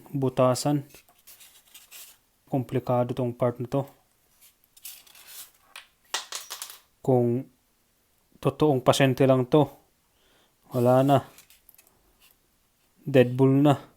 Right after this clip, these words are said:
<laughs> Yun,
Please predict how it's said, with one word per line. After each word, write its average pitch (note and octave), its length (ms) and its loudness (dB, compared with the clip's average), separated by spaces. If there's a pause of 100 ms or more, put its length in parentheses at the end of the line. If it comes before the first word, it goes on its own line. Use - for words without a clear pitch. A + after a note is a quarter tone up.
(1080)
<laughs> - 80 -12 (3250)
Yun, A#2+ 160 -2